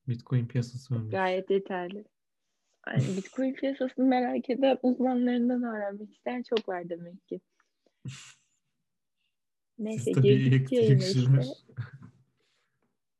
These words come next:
Speaker 2: <laughs> Yayına Bitcoin, e, almak için açtık yani. Sonra ben biraz alamadım. Sonra aldım. Öyle şu an
Speaker 1: Aldın yani.
Speaker 2: duruyor.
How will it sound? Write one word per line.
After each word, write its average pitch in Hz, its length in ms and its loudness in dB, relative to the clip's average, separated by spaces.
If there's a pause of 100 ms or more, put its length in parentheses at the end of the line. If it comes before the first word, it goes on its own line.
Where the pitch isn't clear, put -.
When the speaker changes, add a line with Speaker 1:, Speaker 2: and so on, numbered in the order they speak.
(160)
Speaker 2:
<laughs> - 180 -16 (1000)
Yayına 233 400 0
Bitcoin, 240 640 -2 (1000)
e, 196 120 -14
almak 196 420 -6
için 170 420 -10 (120)
açtık - 440 -14
yani. 185 420 -6 (540)
Sonra 208 300 0
ben 202 220 -2
biraz 214 260 -2
alamadım. 196 680 -2
Sonra 196 340 -6
aldım. 190 420 -4 (840)
Öyle 202 340 2
şu 208 200 -6
an 202 240 -6 (680)
Speaker 1:
Aldın 131 440 -4
yani. 185 100 4
Speaker 2:
duruyor. 147 440 2